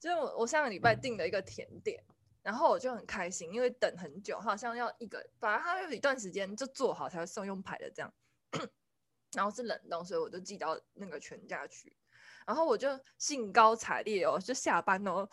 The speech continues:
冲冲冲骑去全家这样，咚咚咚进去。我说：“我要取货。”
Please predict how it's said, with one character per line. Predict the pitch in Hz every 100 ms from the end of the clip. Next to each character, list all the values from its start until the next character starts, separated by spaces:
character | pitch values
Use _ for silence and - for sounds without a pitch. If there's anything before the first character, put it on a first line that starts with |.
| -
冲 | - 294 240
冲 | 269 220
冲 | 220 220 208
骑 | 208 - 165
去 | 185 214 180
全 | - 151
家 | 143 165 151
这 | 160
样， | - _
咚 | - 139
咚 | 139 143 127
咚 | 131 -
进 | 175 165
去。 | 180 - -
我 | -
说 | 277 440 - -
：“我 | 294
要 |
取 | -
货。” | 254 359 311